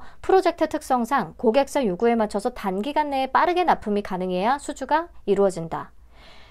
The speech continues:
근데 산일전기는 미국 매출 비중이 가장 높은 데다가 그 까다롭다는 신재생에너지 발전소형 특수 변압기도 글로벌 시장에 진출이 되어 있는 거니까요. 굉장히 경쟁력을 갖추고 있다라고 볼 수가 있습니다. 그래서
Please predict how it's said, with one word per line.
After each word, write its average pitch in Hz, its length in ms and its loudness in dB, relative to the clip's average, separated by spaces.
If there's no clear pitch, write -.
근데 208 240 4
산일전기는 277 800 0
미국 277 440 2
매출 240 380 0
비중이 240 340 0
가장 190 300 -2
높은 175 300 -4
데다가 180 520 -2
그 226 200 -2
까다롭다는 302 800 4
신재생에너지 330 800 0
발전소형 196 680 0
특수 - 380 -2
변압기도 185 680 -2
글로벌 277 460 4
시장에 240 340 -2
진출이 214 540 -4
되어 202 320 2
있는 226 200 -2
거니까요. 175 680 -4
굉장히 285 480 0
경쟁력을 226 560 0
갖추고 196 400 -2
있다라고 180 520 -2
볼 202 160 0
수가 233 240 0
있습니다. 170 520 -6
그래서 254 600 4